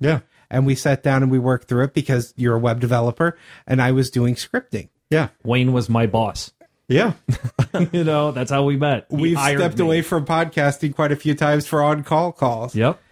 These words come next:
Speaker 2: So it is something that has come up, at least around the edges.
Speaker 3: Mm-hmm.
Speaker 2: So you mentioned earlier that, you know, somebody had had that conversation with you about, well, they were going to do these N P Cs, but they didn't want them to be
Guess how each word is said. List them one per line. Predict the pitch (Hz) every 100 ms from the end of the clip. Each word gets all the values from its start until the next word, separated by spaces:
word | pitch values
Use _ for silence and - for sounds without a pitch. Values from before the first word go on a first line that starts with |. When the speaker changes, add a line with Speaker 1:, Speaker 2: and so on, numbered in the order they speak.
| _ -
Speaker 2:
So | - 190
it | 185
is | 196 254
something | 220 190 151
that | 135
has | 127 143 147 139 - - _ _
come | - 156 139
up, | 156 185 - _
at | - 139
least | 143 143 -
around | 127 131 127
the | 120
edges. | 113 165 101 - - - -
Speaker 3:
Mm-hmm. | 110 127 196 _ _
Speaker 2:
So | - 254 226 -
you | 196
mentioned | 240 302 269
earlier | 208 240 160
that, | 135 127 117 -
you | 147
know, |
somebody | 123 147 139
had | 127
had | 127
that | 123
conversation | - 131 117 - 120 - 120
with | 113
you | 117
about, | 117 113 117 113 - - _ -
well, | 127
they | 120
were | 127 127
going | 123 123
to | 113
do | 120 120 117
these | 117 127
N | 135 120
P | 120
Cs, | - 131 123 110
but | 117
they | 117
didn't | 113 127 120
want | 117 117
them | 117
to | 113
be | 113 107